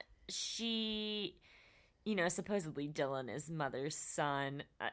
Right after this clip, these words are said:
I don't really know how the relationships work there since it's not Norma,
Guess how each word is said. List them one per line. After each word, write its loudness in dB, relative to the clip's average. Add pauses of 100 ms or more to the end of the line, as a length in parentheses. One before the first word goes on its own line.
I 10
don't 4
really 2
know 0
how -2
the -4
relationships -2
work -4
there 0
since -6
it's -6
not -2
Norma, -4